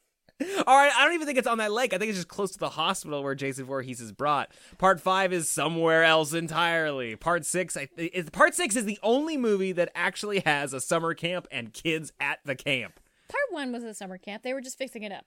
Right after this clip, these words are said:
Speaker 2: There were
Speaker 1: Yes,
Speaker 2: no
Speaker 1: but the
Speaker 2: kids.
Speaker 1: summer camp's not open. You know, like, it's, it's, it's
Speaker 2: But
Speaker 1: just
Speaker 2: this one is, like, the most absurd thing ever.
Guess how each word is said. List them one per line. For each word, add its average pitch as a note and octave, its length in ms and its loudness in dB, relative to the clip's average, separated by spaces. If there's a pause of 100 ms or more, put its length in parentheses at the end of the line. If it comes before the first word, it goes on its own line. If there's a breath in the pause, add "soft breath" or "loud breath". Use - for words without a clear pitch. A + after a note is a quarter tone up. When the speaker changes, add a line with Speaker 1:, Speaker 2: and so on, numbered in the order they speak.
Speaker 2:
There G3+ 100 -8
were - 20 -4
Speaker 1:
Yes, F#3 180 2
Speaker 2:
no - 60 -8
Speaker 1:
but G3 80 0
the - 60 4
Speaker 2:
kids. A3+ 100 0
Speaker 1:
summer C#4 160 4
camp's C#4 180 -2
not B3+ 120 -2
open. C#3+ 340 -4
You C#3 80 -6
know, E3+ 100 -2
like, F3+ 160 0
it's, F3+ 200 -6
it's, - 360 -10
it's G3 220 -6
Speaker 2:
But F#4 80 2
Speaker 1:
just G4+ 100 2
Speaker 2:
this A4 240 2
one G4+ 240 0
is, D#4+ 240 -4
like, D4+ 220 0
the C#4+ 100 4
most C#4+ 280 0
absurd C4+ 540 0
thing A#3+ 240 -4
ever. D#3+ 440 -8